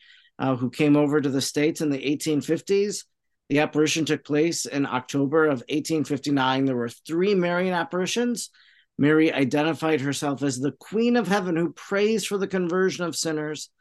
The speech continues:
Uh, she invited Adele to pray, to make use of the sacraments,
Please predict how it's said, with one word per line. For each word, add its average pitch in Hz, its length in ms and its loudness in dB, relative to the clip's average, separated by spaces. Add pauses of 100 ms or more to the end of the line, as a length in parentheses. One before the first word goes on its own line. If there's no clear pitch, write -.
(500)
Uh, 135 280 0
she 151 440 2
invited 156 540 2
Adele 147 400 0
to 123 140 -6
pray, 180 560 0
to 135 380 -4
make 139 300 0
use 180 280 2
of 180 100 -4
the 170 80 -8
sacraments, 170 840 -4